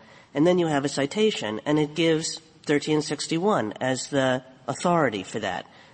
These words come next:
And that seems, you know, pretty right to me, that you were relying on general rulemaking authority rather than relying on the provision that talked about specific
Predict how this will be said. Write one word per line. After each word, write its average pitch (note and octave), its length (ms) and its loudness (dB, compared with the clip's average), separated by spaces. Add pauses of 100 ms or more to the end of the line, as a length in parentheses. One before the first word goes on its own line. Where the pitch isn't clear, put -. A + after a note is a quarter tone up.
And G#3 140 2
that A#3+ 160 4
seems, B3+ 400 2 (300)
you G3+ 100 -2
know, F3 140 2
pretty G3+ 280 -2
right F3+ 380 2
to - 220 -8
me, F2 260 -4 (440)
that D3+ 200 4 (300)
you F3 140 2
were F3 120 4
relying F3 560 4
on D3+ 120 4
general D#3+ 340 0
rulemaking D#3+ 640 0
authority A2+ 580 0 (340)
rather F3 380 2
than C#3+ 240 2
relying C#3+ 600 2 (340)
on C#3+ 140 0
the C#3 80 2
provision C#3 580 -2
that C3 120 -6
talked D3+ 380 -4
about B2+ 560 -2
specific - 760 -4